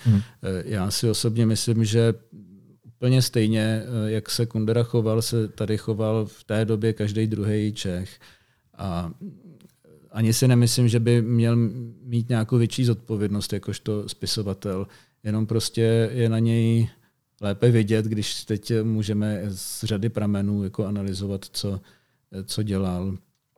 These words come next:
Speaker 2: Ale nějak si honit triko nad tím, že jsme teda teď odhalili, jak jako v nějakých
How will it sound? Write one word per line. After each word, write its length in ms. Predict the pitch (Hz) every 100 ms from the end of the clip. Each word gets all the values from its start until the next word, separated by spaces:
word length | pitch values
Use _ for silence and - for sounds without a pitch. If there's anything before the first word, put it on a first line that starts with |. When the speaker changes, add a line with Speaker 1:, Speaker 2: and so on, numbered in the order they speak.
| _ _ _ - -
Speaker 2:
Ale 760 | - 104 104 104 104 104 101 101 80
nějak 500 | 107 107 104 98 -
si 360 | - 110 107 - - _ _ _ _ _ _ - 90
honit 360 | 110 110 117 -
triko 380 | 117 107 -
nad 160 | 113 107
tím, 300 | - 117 110
že 200 | 107 113 113 113 113 110
jsme 220 | - 113
teda 200 | 107 113
teď 220 | 113 113
odhalili, 540 | 117 107 107 107 107 110
jak 220 | 104 -
jako 260 | 104 113
v 60 | 107
nějakých 380 | 104 101 -